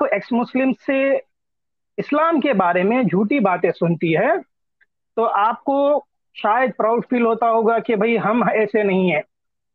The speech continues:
हमारे Hinduism में ऐसा नहीं है, सारी बुराई इस्लाम में है। तो आप हिंदुइज्म को सीखिए हमारे से, या फिर आप, मैं जितने references कोट कर रहा हूँ वो खुद cross चेक करके आप देख लीजिए, फिर उसके बाद आप फख्र करिए, फख्र से बोलिए कि हाँ मैं हिंदू हूँ, मैं सनातनी हूँ, हमारे ग्रंथों के ऊपर फख्र है।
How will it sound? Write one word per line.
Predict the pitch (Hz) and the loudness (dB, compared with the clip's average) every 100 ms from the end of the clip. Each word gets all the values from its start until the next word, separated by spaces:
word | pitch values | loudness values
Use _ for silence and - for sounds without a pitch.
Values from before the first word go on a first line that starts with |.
| _ 202 | _ -2
हमारे | 220 233 202 | 0 2 2
Hinduism | 208 220 202 220 | 2 2 2 2
में | 220 | 2
ऐसा | 190 185 196 | 0 -2 0
नहीं | 180 180 185 | 0 2 2
है, | 160 147 _ _ _ _ | 0 -2 _ _ _ _
सारी | 202 208 196 | -2 0 2
बुराई | 185 190 180 | 2 2 0
इस्लाम | 170 175 185 | 0 0 0
में | 185 180 | 0 0
है। | 156 135 _ _ _ _ _ _ _ _ _ - | -2 -4 _ _ _ _ _ _ _ _ _ -2
तो | 220 | 0
आप | 185 240 311 269 | 2 2 2 0
हिंदुइज्म | 214 208 220 208 214 202 | 2 4 4 2 2 0
को | 226 | -2
सीखिए | - 233 254 | -2 0 2
हमारे | 262 233 240 247 | 2 2 2 0
से, | 233 262 269 | 0 0 2
या | 190 190 | 2 2
फिर | 233 | 0
आप, | 220 202 254 254 | 2 2 2 2
मैं | 254 | 0
जितने | 185 196 220 | 2 0 2
references | 185 175 233 254 233 - | 0 2 0 0 -2 -2
कोट | 226 - | -2 0
कर | |
रहा | 226 | 0
हूँ | 240 | 2
वो | 214 | 0
खुद | 208 233 | 0 -2
cross | - 220 | 0 0
चेक | - 226 226 | 0 -2 0
करके | 208 226 | 0 2
आप | 226 262 | 2 2
देख | 196 190 | 2 2
लीजिए, | 180 165 180 | 0 2 0
फिर | 240 247 | 2 0
उसके | 220 240 | 0 2
बाद | 240 247 | 2 2
आप | 247 208 | 0 0
फख्र | 269 254 | 0 2
करिए, | 269 277 311 - _ _ _ - 254 | 2 2 0 -2 _ _ _ -6 -2
फख्र | 349 240 | 0 2
से | 277 | 2
बोलिए | 277 262 269 | 2 2 2
कि | 254 | 2
हाँ | 180 226 | 2 2
मैं | 226 220 | 2 2
हिंदू | 185 220 226 | 2 2 2
हूँ, | 214 233 | 2 2
मैं | 208 | 2
सनातनी | 185 202 214 208 220 | 2 0 0 0 2
हूँ, | 202 | 2
हमारे | 190 190 175 | 2 2 2
ग्रंथों | 180 180 180 | 2 0 0
के | 170 | 0
ऊपर | 170 240 | 0 -2
फख्र | - 240 202 | 0 0 0
है। | 147 | -2